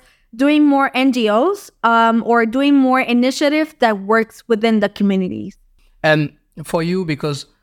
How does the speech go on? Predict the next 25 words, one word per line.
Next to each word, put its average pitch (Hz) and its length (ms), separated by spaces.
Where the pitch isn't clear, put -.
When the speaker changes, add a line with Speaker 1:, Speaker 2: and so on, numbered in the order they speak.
Speaker 2:
we 151 280
are 151 140
getting 151 320
to 147 100
the 143 100
point 160 360
now, 165 320
um, 151 640
you 185 120
presented 185 520
in 160 180
class 151 440
a - 40
few - 180
weeks 165 280
ago, 147 480
um, 131 680
your 151 240
project. 147 580
We 147 160
can 135 280
say 147 380
now 135 180
it's 131 200
not 143 160